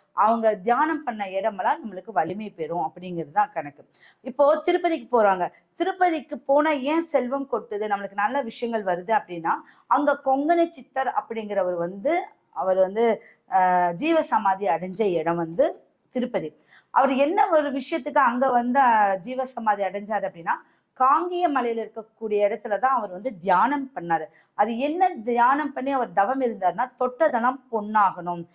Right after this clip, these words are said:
நான் வந்து தொட்டதெல்லாம் பொன்னாகணும்" அப்படின்னு. அதே மாதிரி அவர் அதுல ஜெயிச்சும் காட்டிட்டாரு. அதனாலதான் அவர் போய் எங்க ஜீவ சமாதி அடையும் போது அங்க என்ன கொட்டுதுங்க,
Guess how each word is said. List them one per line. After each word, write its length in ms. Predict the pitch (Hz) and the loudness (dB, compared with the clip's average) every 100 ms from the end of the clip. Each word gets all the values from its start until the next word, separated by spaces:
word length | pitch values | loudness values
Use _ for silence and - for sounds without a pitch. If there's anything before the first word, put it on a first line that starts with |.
| _ - | _ -2
நான் 260 | 202 202 | 0 0
வந்து 380 | 202 240 392 - _ _ 262 | -2 -4 -4 -6 _ _ -2
தொட்டதெல்லாம் 520 | 254 262 226 233 247 | 0 0 0 0 -2
பொன்னாகணும்" 520 | 208 190 185 180 175 170 | -6 -2 0 0 -2 -8
அப்படின்னு. 220 | 156 160 _ - | -10 -20 _ -2
அதே 280 | 226 330 359 | 0 2 4
மாதிரி 160 | 359 | 4
அவர் 180 | 302 233 | 4 4
அதுல 240 | 196 190 | 2 2
ஜெயிச்சும் 580 | 185 233 262 247 339 339 | -2 0 0 -2 -4 0
காட்டிட்டாரு. 440 | 247 202 180 175 165 180 | 0 -2 -4 -4 0 -2
அதனாலதான் 440 | 262 311 302 320 | 0 -2 2 0
அவர் 140 | 247 247 | 0 2
போய் 120 | 269 | 2
எங்க 120 | 220 | 2
ஜீவ 300 | 180 254 285 | -8 -4 -2
சமாதி 360 | 269 233 208 180 | -2 -4 -2 -2
அடையும் 320 | 175 214 214 | -2 -4 -2
போது 340 | 175 190 214 _ _ | -2 -2 -8 _ _
அங்க 260 | - 180 190 | -8 -4 -2
என்ன 220 | 262 330 | 0 0
கொட்டுதுங்க, 560 | 320 247 254 214 185 | 2 0 0 -4 -4